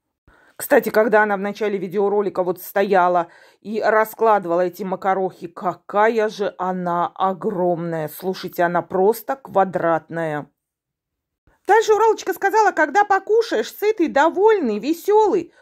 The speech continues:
Вот, вот, ребят, вот вам и доказательство, что у неё счастье только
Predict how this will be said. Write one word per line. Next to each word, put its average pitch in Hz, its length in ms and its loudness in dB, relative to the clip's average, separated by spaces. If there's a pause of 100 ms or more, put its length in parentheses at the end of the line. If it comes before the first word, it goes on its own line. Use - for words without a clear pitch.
Вот, 381 640 4 (300)
вот, 370 560 2
ребят, 349 640 2
вот 349 320 0
вам 339 300 -2
и 269 160 -8
доказательство, 202 1300 -4 (380)
что 294 640 2
у 294 140 0
неё 320 580 2
счастье 269 800 -4
только 285 600 -4